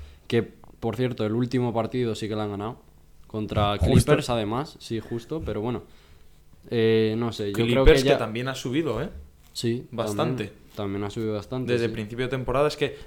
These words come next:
Speaker 3: ya ahora mismo llevaremos como un quinto de temporada, ¿no? Algo
Speaker 1: Un
Speaker 3: más, casi un cuarto de temporada.
Speaker 2: Pues veintidós partidos, eso, un
Speaker 3: Un
Speaker 2: poco
Speaker 3: cuarto.
Speaker 2: más, un poco más de un cuarto,
Speaker 1: Un
Speaker 2: sí.
Speaker 1: cuarto.
Speaker 3: Un cuarto de temporada.
Speaker 2: Sí.
Speaker 1: Mm.
Speaker 3: Ya son bastantes, ¿eh?
Speaker 2: Los Clippers,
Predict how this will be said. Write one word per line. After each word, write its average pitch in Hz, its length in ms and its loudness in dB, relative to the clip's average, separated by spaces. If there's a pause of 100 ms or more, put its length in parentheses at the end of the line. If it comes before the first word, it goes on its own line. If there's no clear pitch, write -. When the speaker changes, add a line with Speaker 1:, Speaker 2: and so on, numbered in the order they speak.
Speaker 3:
ya 120 160 0
ahora 127 240 0
mismo 143 220 0
llevaremos 147 420 2
como 113 480 -4 (640)
un 143 200 -2
quinto 143 400 -2
de 123 80 -2
temporada, 131 600 0
¿no? 170 220 -4 (200)
Algo 147 180 2
Speaker 1:
Un 135 80 2
Speaker 3:
más, - 300 0 (220)
casi - 220 0
un 170 120 2
cuarto 180 320 2
de 127 120 -2
temporada. 127 420 0
Speaker 2:
Pues 98 120 -6
veintidós 104 380 -2
partidos, 110 520 2
eso, 110 180 -8
un 95 140 -16 (100)
Speaker 3:
Un 143 60 -2
Speaker 2:
poco 110 80 -4
Speaker 3:
cuarto. 139 320 2
Speaker 2:
más, - 20 -10
un 107 60 -12
poco 101 180 -2
más 92 100 -6
de 92 60 -8
un 92 80 -10
cuarto, 95 280 -4
Speaker 1:
Un 127 80 -2
Speaker 2:
sí. 110 40 -4
Speaker 1:
cuarto. 104 320 -6
Speaker 3:
Un 139 80 -4
cuarto 131 260 -2
de 107 60 -4
temporada. 113 480 -4 (140)
Speaker 2:
Sí. - 160 -6 (100)
Speaker 1:
Mm. - 760 -20
Speaker 3:
Ya 110 120 -6
son 123 180 -6
bastantes, 127 480 -4
¿eh? 117 160 -10
Speaker 2:
Los 107 200 -4
Clippers, 123 540 2